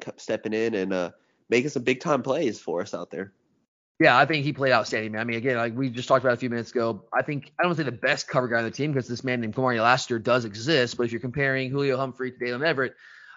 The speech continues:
Speaker 2: Julio Humphrey's a better cover guy. I, I, I, I do wanna say this about Dalen. Dalen has gotten better in coverage. The, the thing with Dalen, he's, it's almost like a Kelee Ringo effect.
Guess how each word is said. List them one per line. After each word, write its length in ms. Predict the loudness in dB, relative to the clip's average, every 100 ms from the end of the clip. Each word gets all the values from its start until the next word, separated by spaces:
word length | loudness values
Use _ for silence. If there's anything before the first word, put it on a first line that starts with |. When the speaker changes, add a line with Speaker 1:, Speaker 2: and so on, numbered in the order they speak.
| _ 4
Speaker 2:
Julio 260 | 6 8
Humphrey's 300 | 6 2 0
a 20 |
better 140 | 2 4
cover 220 | 2 2
guy. 140 | 4
I, 280 | 4 4 2
I, 80 | 2 2
I, 320 | 0 2 0
I 60 | 4
do 100 | 6
wanna 120 | 6
say 100 | 4
this 80 | 4
about 200 | 6 6
Dalen. 300 | 4 2 2
Dalen 300 | 4 4 2
has 120 | 0
gotten 220 | 2 0 0
better 220 | 0 0
in 40 |
coverage. 200 | -4 -6
The, 80 | -6
the 180 | -6 -2
thing 120 | 2
with 120 | 2
Dalen, 260 | 4 2 2
he's, 240 | 0 -2 -8 -20 2
it's 100 | 4
almost 200 | 4 2
like 80 | 0
a 40 |
Kelee 240 | 4 2
Ringo 320 | 2 4 4 4
effect. 380 | 6 4 4